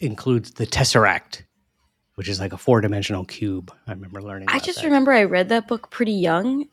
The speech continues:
Speaker 2: and that
Speaker 1: Yeah.
Speaker 2: was the first book that, like, broke my brain a little.
Speaker 1: Yeah.
Speaker 2: Like, I was like, "Well, I'm just gonna keep going through this," but I kinda didn't really have a full grasp on what was <laughs> happening.
Speaker 1: Yeah,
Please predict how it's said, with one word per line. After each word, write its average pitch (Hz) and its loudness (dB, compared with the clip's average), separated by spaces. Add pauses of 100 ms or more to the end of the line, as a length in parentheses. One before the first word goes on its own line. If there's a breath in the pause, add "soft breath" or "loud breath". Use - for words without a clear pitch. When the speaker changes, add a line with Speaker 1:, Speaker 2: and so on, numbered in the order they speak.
Speaker 2:
and 190 2
that 175 8
Speaker 1:
Yeah. - 4
Speaker 2:
was 220 2
the 226 0
first 185 -2
book 196 0
that, 202 0
like, 170 -4
broke 175 2
my 165 2
brain 160 0
a 151 -2
little. - -4 (400)
Speaker 1:
Yeah. 107 -8
Speaker 2:
Like, 202 0
I 208 4
was 202 4
like, 202 2
"Well, 214 6
I'm 427 -2
just 466 -2
gonna 277 0
keep 262 -2
going 214 4
through 208 -4
this," 160 -4
but - -6
I 247 4
kinda 269 2
didn't 202 0
really 196 2
have 185 4
a 156 -8
full 185 -4
grasp 175 -4
on 170 -4
what 202 0
was - -16
<laughs> - -
happening. 226 4
Speaker 1:
Yeah, 143 2